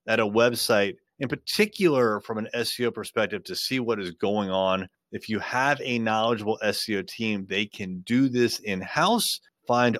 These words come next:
all of the problems with your S E O, meaning you are not getting the traffic and the relevant traffic and the leads that you should, because something is jacked up in your S E O. And that usually, that almost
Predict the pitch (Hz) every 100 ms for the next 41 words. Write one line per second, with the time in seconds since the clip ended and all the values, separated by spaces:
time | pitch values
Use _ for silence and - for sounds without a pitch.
0 | _ - 110 139 165 165 151 135 113 113
1 | 107 98 120 110 110 110 104 95 104 -
2 | 98 - 104 - - 101 101 101 104 107
3 | 107 104 101 _ _ _ 101 104 120 131
4 | 101 95 92 92 101 110 - - - 107
5 | 101 104 92 90 - 123 147 165 170 156
6 | 117 98 92 101 147 170 120 110 - 107
7 | 104 107 - 95 90 92 110 131 120 104
8 | 90 90 - - 120 120 101 90 92 85
9 | - 113 120 131 127 101 90 - 110 117
10 | 123 - 110 107 _ _ _ - 95 92
11 | 98 98 - 92 90 - - 95 92 180
12 | 165 85 80 80 _ - _ _ 92 92
13 | 90 98 110 113 110 110 113 107 95 -
14 | 90 85